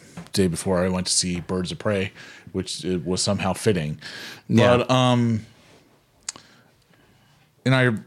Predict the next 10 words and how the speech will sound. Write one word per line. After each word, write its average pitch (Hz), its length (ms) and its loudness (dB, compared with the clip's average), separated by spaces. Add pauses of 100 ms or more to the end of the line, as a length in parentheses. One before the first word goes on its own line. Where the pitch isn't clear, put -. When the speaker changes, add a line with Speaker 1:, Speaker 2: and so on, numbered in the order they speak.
(200)
Speaker 1:
heard 160 560 6
plenty 147 500 6
about 123 320 4
it 127 120 6
beforehand, 143 800 6
but 104 300 4
I 135 240 4
was 143 400 8
so 127 280 6
surprised 101 1040 2